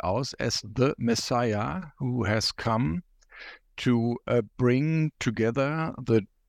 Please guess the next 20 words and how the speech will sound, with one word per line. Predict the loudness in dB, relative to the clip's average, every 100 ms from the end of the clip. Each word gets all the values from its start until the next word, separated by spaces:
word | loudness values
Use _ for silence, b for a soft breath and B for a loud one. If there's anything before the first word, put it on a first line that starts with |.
| -2
the | -2 -2
German | 0 2 2 0 0
people | -2 -4 2 2
suffering | 2 -2 -4 0 2 2 0
from | -4 -2 0 0 -2
all, | -2 -2 0 0 0 -4 _ _ -20 B B B _ _ 0
uh, | 4
what | 4
has | 4 2 0 -2 -4
been | 0 4 4 4
developed | 2 0 2 2 0 -4
over | -2 0
the | 2 0 0
years | 0 2 2 0 -2
before, | -6 -2 0 2 2 0
mainly | -2 -2 0 2 2 0 -4 -6 -12 _ -8
the |
First | -2 0 0 0
World | 0 0 0
War, | 0 0 -2 -4